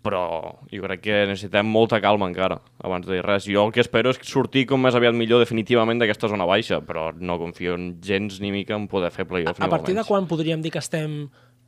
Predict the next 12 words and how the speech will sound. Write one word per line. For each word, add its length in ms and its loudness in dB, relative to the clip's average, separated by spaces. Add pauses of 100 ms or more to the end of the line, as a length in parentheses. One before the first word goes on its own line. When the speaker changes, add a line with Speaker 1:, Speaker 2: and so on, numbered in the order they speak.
Speaker 2:
en 160 -4
una 260 0
zona 680 0 (1200)
tranquil·la, 760 -4
com 160 -2
per 140 -2
no 140 2 (360)
pensar 380 0
tant 160 0
en 120 4
el 120 2
descens? 680 -8